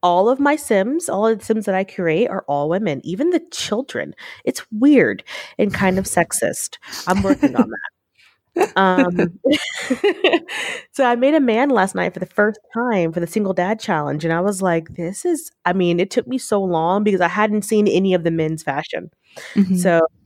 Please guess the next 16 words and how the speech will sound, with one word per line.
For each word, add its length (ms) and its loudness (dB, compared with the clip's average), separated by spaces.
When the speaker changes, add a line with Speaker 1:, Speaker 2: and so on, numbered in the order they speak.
Speaker 1:
or 180 2
their 140 4
hair 600 0
or 220 4
anything, 680 0
and 280 0
there 220 2
was 140 2
some 160 0
hair, 220 2
I'm 80 0
like, 160 -2
"Isn't 200 0
this 220 -2
women's 340 -4
hair? 300 -6